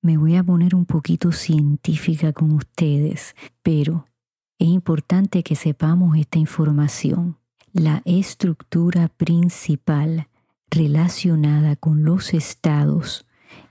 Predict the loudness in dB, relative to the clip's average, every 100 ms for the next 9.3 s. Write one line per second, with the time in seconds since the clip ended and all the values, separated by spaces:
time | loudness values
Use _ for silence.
0 | -4 -2 2 2 0 -2 -8 -2 -2 -2
1 | -8 -2 0 0 -2 -6 -6 -6 -10 -18
2 | _ _ -20 -6 -2 2 2 2 4 2
3 | 0 -6 -2 0 0 -2 -8 -16 _ _
4 | -4 -2 -2 -4 -2 -2 -2 -2 -4 -4
5 | -4 0 2 2 0 -2 -2 0 2 2
6 | 2 2 0 -2 -2 0 0 0 -2 0
7 | 0 2 2 0 -4 _ _ -2 0 -2
8 | -2 0 0 -2 -2 0 0 -2 -2 0
9 | 2 0 -2